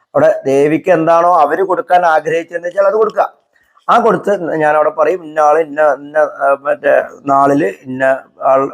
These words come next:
പേരിലുള്ള ആ വ്യക്തിക്ക് കച്ചവടം നടത്തണം, അതാണ് അവരുടെ ആവശ്യം." അത് ദേവി നടത്തിക്കോളും. ആ ദേവി നടത്തി വരുമ്പോ അവർക്ക് ഓട്ടോമാറ്റിക് ആ കച്ചവടം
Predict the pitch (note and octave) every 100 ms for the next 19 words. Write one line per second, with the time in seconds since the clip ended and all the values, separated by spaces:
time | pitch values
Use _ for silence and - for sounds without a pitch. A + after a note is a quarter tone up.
0 | - C3 C3 B2+ C#3 C3+ C#3 - B2 B2+
1 | - C3+ F3 - C3+ - C3 C3+ A#2+ A#2+
2 | C3 A#2 B2 B2+ B2 C3 B2+ B2+ - _
3 | _ - - C3 C#3 C#3 E3+ F3+ D3 C#3
4 | C#3+ C3 _ _ _ _ C#3+ C#3 C#3+ D#3
5 | D3+ C3+ D#3+ D3+ D3 F3 D3+ D#3 D3 D3+
6 | D3 C#3 C#3+ C#3+ C#3 - C3+ C#3